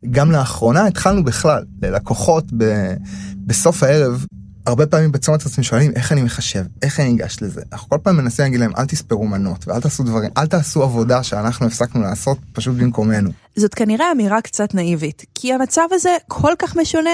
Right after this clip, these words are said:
Speaker 2: עד שכמעט אי אפשר להתעלם ממנו. בכל מקרה, ניסיתי להכריע בסוגיה. האם הם רואים מזה יותר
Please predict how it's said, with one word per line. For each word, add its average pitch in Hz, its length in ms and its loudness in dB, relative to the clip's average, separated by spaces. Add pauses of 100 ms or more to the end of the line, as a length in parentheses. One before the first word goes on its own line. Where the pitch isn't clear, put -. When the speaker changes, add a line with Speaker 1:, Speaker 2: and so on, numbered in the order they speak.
Speaker 2:
עד 233 140 0
שכמעט 247 580 -2
אי 285 120 0
אפשר 247 260 0
להתעלם 180 420 0
ממנו. 156 340 -2 (520)
בכל 214 180 2 (100)
מקרה, 208 260 0 (360)
ניסיתי 262 320 0
להכריע 202 340 2
בסוגיה. 175 440 0 (520)
האם 254 200 2
הם 381 100 2
רואים 269 240 2
מזה 330 180 2
יותר 254 280 2